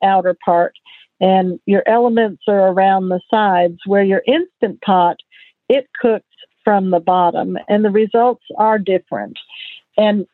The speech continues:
I've cooked some roasts in my Instant Pot the way that the recipe said to do it, but I've never been quite as happy with my Instant Pot roast, and, and this was under pressure, but I've never been as happy with my Instant Pot roast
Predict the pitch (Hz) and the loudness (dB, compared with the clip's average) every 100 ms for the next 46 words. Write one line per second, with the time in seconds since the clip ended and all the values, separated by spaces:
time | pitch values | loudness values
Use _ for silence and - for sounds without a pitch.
0 | - 202 185 - - 339 294 - - _ | -2 -2 -2 -8 -2 -2 -2 -8 -20 _
1 | _ _ - 220 202 226 240 240 _ _ | _ _ -4 -2 0 2 0 -2 _ _
2 | - - 202 190 185 196 196 190 190 - | -8 -2 0 2 0 0 -4 -2 -4 -4
3 | - 180 180 - _ 185 180 185 190 - | 0 0 0 -2 _ -2 0 0 0 -2
4 | - 202 208 214 202 226 220 214 - 190 | -2 0 0 -2 -6 -2 -2 -2 -2 -2
5 | 190 - 254 294 269 208 202 _ _ _ | -2 -4 0 0 2 0 -2 _ _ _
6 | 208 214 202 240 320 349 330 294 233 254 | -2 -2 -2 -2 0 0 0 -2 -2 -4
7 | 247 240 - 226 214 208 - - 202 196 | -4 -8 -4 -2 -2 -4 -10 -2 0 0
8 | 190 - _ _ - 247 240 - 214 196 | -2 -8 _ _ -2 0 0 -2 -2 0
9 | 208 190 190 185 226 233 240 - 185 - | -2 -2 -2 0 0 -2 -2 -6 -4 0
10 | 185 - 190 190 190 190 _ _ _ 202 | 0 0 0 0 0 -4 _ _ _ -2
11 | 190 - 208 214 226 - 202 208 202 185 | -2 -2 -2 0 0 -2 -2 0 0 -2
12 | - 240 202 - 175 180 175 - _ - | -2 -2 -2 -2 -2 -2 -4 -6 _ -20
13 | - - 214 226 277 294 277 247 226 262 | -12 -6 -2 0 0 0 -2 -2 -4 -2
14 | 233 240 226 214 214 196 185 233 240 - | -2 0 -2 -2 -2 -2 0 -2 -2 -4
15 | 202 175 214 190 - 190 190 185 | -8 -4 -2 -2 0 0 0 -2